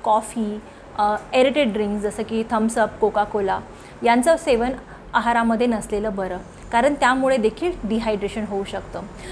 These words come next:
याला चांगले पर्याय म्हणजे शहाळ्याचं पाणी, ताक, ताजी नीरा, अ, उसाचा रस यांचं सेवन आपण वाढवू शकतो. उन्हाळ्यामध्ये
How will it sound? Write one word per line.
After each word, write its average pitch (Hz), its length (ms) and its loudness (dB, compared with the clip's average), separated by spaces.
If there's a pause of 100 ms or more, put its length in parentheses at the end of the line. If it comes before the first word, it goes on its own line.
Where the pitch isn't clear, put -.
(160)
याला 330 200 6
चांगले 269 360 4
पर्याय 214 420 0
म्हणजे 202 480 -2
शहाळ्याचं 226 520 0
पाणी, 196 400 -6
ताक, 202 420 2 (320)
ताजी 214 300 2
नीरा, 214 380 4 (500)
अ, 202 240 2
उसाचा 277 400 2
रस 190 340 -2
यांचं 226 320 2
सेवन 220 240 -2
आपण 202 280 -2 (200)
वाढवू 208 300 4
शकतो. - 380 -8 (1000)
उन्हाळ्यामध्ये 277 680 4